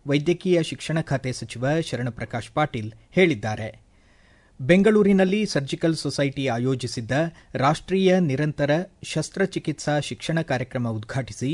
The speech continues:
ಅವರು ಮಾತನಾಡಿದರು. ಸರ್ಜಿಕಲ್ ಸೊಸೈಟಿಗೆ ಸಾವಿರದ ಐನೂರಕ್ಕೂ ಹೆಚ್ಚು ಶಸ್ತ್ರಚಿಕಿತ್ಸಕರು, ತಜ್ಞರು ಸದಸ್ಯರಾಗಿರುವುದು ಸಂತಸದ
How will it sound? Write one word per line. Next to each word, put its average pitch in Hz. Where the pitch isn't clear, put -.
ಅವರು 117
ಮಾತನಾಡಿದರು. 120
ಸರ್ಜಿಕಲ್ 196
ಸೊಸೈಟಿಗೆ 175
ಸಾವಿರದ 151
ಐನೂರಕ್ಕೂ 131
ಹೆಚ್ಚು 127
ಶಸ್ತ್ರಚಿಕಿತ್ಸಕರು, -
ತಜ್ಞರು 170
ಸದಸ್ಯರಾಗಿರುವುದು 131
ಸಂತಸದ 131